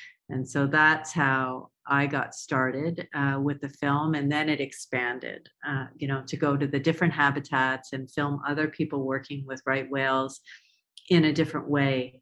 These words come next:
you know, from a different perspective. So we started to get the whale rescuers, the scientists, the fishermen, and combined all of those perspectives. But yeah, Nick, Nick was, um, Nick was well on his way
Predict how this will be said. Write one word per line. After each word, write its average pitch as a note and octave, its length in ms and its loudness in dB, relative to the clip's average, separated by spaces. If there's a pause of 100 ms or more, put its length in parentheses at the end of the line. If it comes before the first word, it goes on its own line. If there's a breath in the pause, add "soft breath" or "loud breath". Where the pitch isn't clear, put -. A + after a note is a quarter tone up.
you C#3+ 120 0
know, C3+ 200 -2
from C#3 220 -2
a C#3 40 0
different C#3 300 -8
perspective. C3 680 -4
So C#3+ 160 -2
we C3 140 0
started C3+ 420 0
to C#3+ 100 -4
get B2+ 340 -2 (120)
the B2+ 540 0
whale C#3 240 4
rescuers, C3 1040 -2
the C3 60 -6
scientists, C3 920 -2
the A#2+ 60 -14
fishermen, B2+ 720 0 (640 loud breath)
and C3 220 -4
combined C3+ 520 4
all C3 300 0
of C#3 160 0
those B2+ 280 -12
perspectives. - 840 -8
But C#3 160 0
yeah, C#3 200 2
Nick, D#3 400 4 (560 loud breath)
Nick D#3+ 360 2
was, C#3+ 460 2
um, C3 420 -2 (240)
Nick D3 280 -4
was C#3+ 200 -2
well C#3+ 240 4
on C#3 160 2
his C3+ 200 -2
way C3+ 580 0